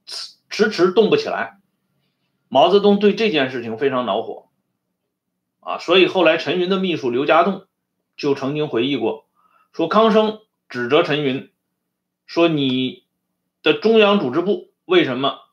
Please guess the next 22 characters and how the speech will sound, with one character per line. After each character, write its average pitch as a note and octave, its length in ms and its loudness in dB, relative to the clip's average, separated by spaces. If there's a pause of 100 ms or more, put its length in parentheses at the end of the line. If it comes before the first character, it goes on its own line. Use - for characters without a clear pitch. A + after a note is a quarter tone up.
(120)
死 - 380 -4
水 C3 180 0
一 C3+ 80 -2
潭， A2 360 -8 (500)
迟 G#3 200 2
迟 E3 380 0 (420)
不 G3 100 4
能 E3 140 2
行 D#3+ 220 -4
动 F#3 160 0
起 A2 80 -10
来， F2 200 -8 (580)
不 G#3 240 0
能 C#3 360 0 (540)
大 E3+ 220 2
批 F3+ 180 -4
的 D#3 120 4
抓 E3 300 0
这 D#3 120 -2
些 D#3+ 160 -6
特 F#3+ 220 0
务 - 200 -10